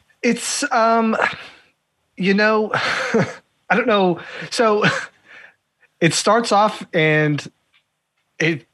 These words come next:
pretty much gets to the Jim Carrey thing pretty quickly. And it's like Jim Carrey singing Welcome to the Jungle in, like, a meat locker sort of deal. And then, you know, there's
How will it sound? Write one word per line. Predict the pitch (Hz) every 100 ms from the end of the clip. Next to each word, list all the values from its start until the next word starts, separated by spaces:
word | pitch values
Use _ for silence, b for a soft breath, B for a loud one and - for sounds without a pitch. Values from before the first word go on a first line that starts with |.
| -
pretty | - 190
much | 202 185
gets | - 190 -
to | 185
the |
Jim | 156 185 180
Carrey | 165 175 196
thing | 190 190
pretty | 190 202 175
quickly. | - 190 240 247 208
And | 165
it's | 156
like | 160 - -
Jim | - 160 160
Carrey | 185 175 175
singing | 165 - 185 180 185 185 185 B B
Welcome | 147 165 180 175
to | 165
the | 180 156
Jungle | - 151 175 190 208 226 B B B B -
in, | 160 156
like, | 156 156
a | 147
meat | 135 147 175 208 - _ -
locker | 175 190 214 233 226 226 233 240 233 -
sort | - 220
of | 220 196
deal. | 240 247 247 254 240 B B B B -
And | 165 156
then, | 165 180 185 180 170 -
you | 165
know, | 156 147
there's | 156 151